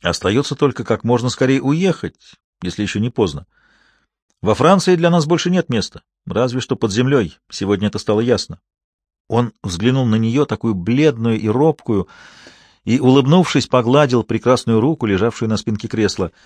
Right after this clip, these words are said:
"Моя дорогая Тереза, если вы из милосердия не напоите меня,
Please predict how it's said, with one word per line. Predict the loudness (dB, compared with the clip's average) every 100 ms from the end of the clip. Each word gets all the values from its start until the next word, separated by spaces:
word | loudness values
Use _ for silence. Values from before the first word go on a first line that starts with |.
| _ _ _ _ _ _ _ _ _
"Моя | -2 0
дорогая | 2 0 0 0
Тереза, | 0 2 2 0 -6 -16 _ _ _ _ _ _ _ _ _ -6
если | -4 0 2
вы | 2
из | 2
милосердия | 2 0 2 2 2 0 0
не | 2
напоите | 0 0 0 -2 -2
меня, | -6 -8 -12